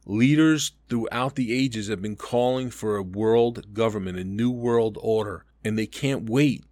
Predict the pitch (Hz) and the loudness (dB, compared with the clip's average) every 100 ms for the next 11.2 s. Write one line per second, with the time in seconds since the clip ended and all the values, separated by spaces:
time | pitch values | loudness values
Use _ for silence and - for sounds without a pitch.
0 | _ _ - 107 107 98 110 107 104 104 | _ _ -4 -2 -2 0 0 2 0 -4
1 | 107 110 - 101 95 101 104 98 135 - | -4 -6 -6 -6 -4 -4 -6 -4 -6 -6
2 | 90 80 - - _ _ _ _ _ _ | -10 -12 -14 -16 _ _ _ _ _ _
3 | 98 104 127 151 143 143 131 104 139 147 | -6 0 2 2 2 2 2 0 0 2
4 | 123 117 113 113 - - - 135 120 - | 0 -2 -4 -6 -6 -4 -2 0 0 -2
5 | 107 110 113 117 104 101 104 104 117 127 | -4 -4 -4 -4 -4 -4 -4 -4 -4 -2
6 | 110 87 - - 104 - - 107 98 95 | -2 -4 -10 -10 -8 -6 -4 -2 -2 -4
7 | - _ _ _ _ _ - 92 104 123 | -8 _ _ _ _ _ -16 -8 -4 -2
8 | 117 110 117 120 120 117 98 143 151 104 | -2 0 0 2 2 2 2 0 0 -2
9 | 104 - 104 104 104 117 117 - 117 113 | -4 -8 -8 -4 -2 -4 -4 -6 -4 -4
10 | 113 107 117 120 135 95 - 110 104 - | -6 -6 -6 -2 -2 -4 -6 -6 -6 -8
11 | 90 | -10